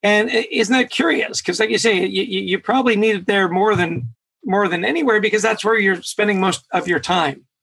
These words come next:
And that's, you know, what's driving a lot of our lives. So we take a look at that and say, "Well, as a leader, have you made it safe to do that?"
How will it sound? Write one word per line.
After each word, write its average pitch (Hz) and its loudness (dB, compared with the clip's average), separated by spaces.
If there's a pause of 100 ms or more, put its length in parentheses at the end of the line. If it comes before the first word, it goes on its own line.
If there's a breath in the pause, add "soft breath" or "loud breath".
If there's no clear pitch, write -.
(140)
And 160 -4
that's, 165 -2
you 175 -6
know, 156 -2
what's 156 -6
driving 170 -2
a 147 -4
lot 160 0
of 147 -4
our 147 -2
lives. 143 -6 (680 loud breath)
So 247 -2
we 247 -8
take 277 -2
a 294 0
look 269 0
at 233 -2
that 226 0
and 208 -4
say, 214 0
"Well, 208 -2 (480)
as 202 0
a 208 0
leader, 233 2
have 190 0
you 208 0
made 196 2
it 196 -2
safe - -4 (540)
to 190 -2
do 311 0
that?" 220 -6